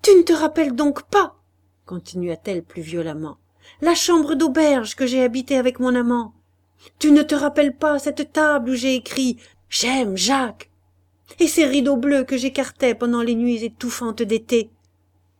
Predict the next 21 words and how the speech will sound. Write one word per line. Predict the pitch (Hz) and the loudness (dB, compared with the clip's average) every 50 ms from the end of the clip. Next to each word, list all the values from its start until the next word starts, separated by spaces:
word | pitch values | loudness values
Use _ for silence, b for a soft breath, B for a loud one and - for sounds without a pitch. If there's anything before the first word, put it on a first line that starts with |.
| _ _ _ _ _ _ _ _ _ _ _ _ _ _ _ _ _ _ - | _ _ _ _ _ _ _ _ _ _ _ _ _ _ _ _ _ _ -12
Au | 185 180 | -8 -6
nom | 175 180 180 | -6 -6 -6
de | 170 165 | -6 -8
Jacques, | 151 - 170 165 185 180 _ _ - _ _ _ _ | -8 -8 -8 -10 -10 -12 _ _ -20 _ _ _ _
il | - 151 | -16 -14
eut | 165 160 - | -14 -12 -12
un | 156 156 | -14 -14
frisson, | - - - 170 - - 147 139 - _ _ _ _ _ _ _ _ _ - | -14 -14 -16 -14 -14 -12 -14 -14 -16 _ _ _ _ _ _ _ _ _ -8
mais | 180 185 175 | -6 -6 -6
il | 165 196 185 170 175 | -4 -6 -6 -4 -4
ne | 180 180 | -4 -4
mit | 175 180 180 | -4 -6 -8
que | - - | -10 -14
plus | 170 - - 165 | -16 -14 -14 -10
de | 151 160 | -10 -10
rage | 151 - - 202 202 170 139 139 160 | -10 -10 -8 -6 -6 -6 -6 -6 -8
à | 165 | -10
vouloir | 165 190 190 185 165 - - | -8 -8 -8 -8 -8 -10 -10
s'emparer | - 160 156 _ - 214 98 104 | -14 -14 -14 _ -12 -8 -8 -8
du | 185 190 | -8 -10
flacon. | - - 185 165 _ - 240 240 | -12 -12 -14 -14 _ -16 -20 -20